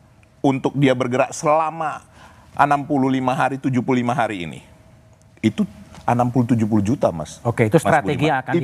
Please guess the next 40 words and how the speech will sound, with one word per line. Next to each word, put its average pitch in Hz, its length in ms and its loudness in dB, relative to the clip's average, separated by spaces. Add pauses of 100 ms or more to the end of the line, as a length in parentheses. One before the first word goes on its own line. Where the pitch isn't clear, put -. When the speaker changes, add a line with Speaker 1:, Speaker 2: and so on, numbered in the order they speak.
Speaker 2:
dilakukan, - 240 -2
Speaker 1:
strategi. 123 240 -2
Speaker 2:
ya? 175 80 -4
Speaker 1:
Tidak 180 320 2
ada 220 80 -2
pilihan 262 320 -2
lain. 262 240 -2
Speaker 2:
Tidak 120 80 0
ada 110 80 -4
pilihan 117 180 2
lain. 101 220 -2
Speaker 1:
Nah, 120 240 0
Speaker 2:
Door 127 240 4
to - 80 -2
Speaker 1:
menurut 226 240 0
Speaker 2:
door. - 80 -2
Speaker 1:
saya 277 80 0
beda 226 240 -2
loh, 107 160 -6
Mas 104 320 -6
Budiman. 92 480 -2 (400)
Ini 277 240 2
bahwa 226 480 2
undecided 190 640 -2 (160)
voter 196 400 0
yang 185 240 0
dua 151 80 2
puluh 170 160 0
delapan 196 160 -8
koma 170 240 -2
tujuh 170 320 -2
ini, 123 160 -2 (480)
eh, 151 240 6
Pak 147 160 -2
Bestian, 131 400 -2
tolong 254 240 0
kalau 135 320 0
saya 120 400 0
ini 147 240 -4
dikoreksi, 131 640 0